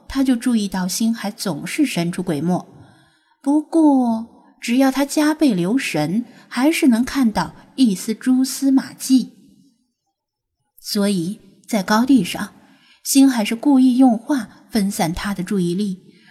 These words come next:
然后借此机会溜走的吗？弗拉基米尔不知道，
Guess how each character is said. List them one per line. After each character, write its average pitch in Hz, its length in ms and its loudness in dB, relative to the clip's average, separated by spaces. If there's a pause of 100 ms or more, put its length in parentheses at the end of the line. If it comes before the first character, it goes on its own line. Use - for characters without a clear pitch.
(120)
然 262 160 0
后 302 160 0
借 262 300 2
此 175 120 -6
机 247 200 -4
会 254 180 -2
溜 269 240 2
走 226 320 -2
的 160 100 -10
吗？ 185 260 -6 (1120)
弗 277 100 2
拉 269 120 6
基 262 160 0
米 254 140 4
尔 180 100 0
不 196 160 -8
知 240 300 -2
道， 208 300 -6